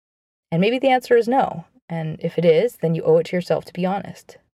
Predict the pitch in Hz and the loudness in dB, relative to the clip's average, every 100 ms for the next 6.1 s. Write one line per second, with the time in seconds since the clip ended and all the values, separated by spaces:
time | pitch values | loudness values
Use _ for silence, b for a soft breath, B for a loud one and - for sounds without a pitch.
0 | _ _ _ _ _ 147 147 - 143 139 | _ _ _ _ _ -8 -8 -8 -10 -4
1 | 147 180 175 147 254 - - _ _ _ | -2 0 2 2 0 -6 -20 _ _ _
2 | _ _ _ _ _ 170 151 160 180 165 | _ _ _ _ _ 0 2 -2 -4 -2
3 | 160 165 - - 151 151 147 151 - _ | -2 -2 -6 0 2 2 -2 -8 -18 _
4 | _ _ _ _ _ - 151 247 359 226 | _ _ _ _ _ -8 0 2 2 -2
5 | 165 139 143 - 170 - _ 160 151 151 | -2 -2 -2 -4 -8 -12 _ -6 -4 -4
6 | 156 | -8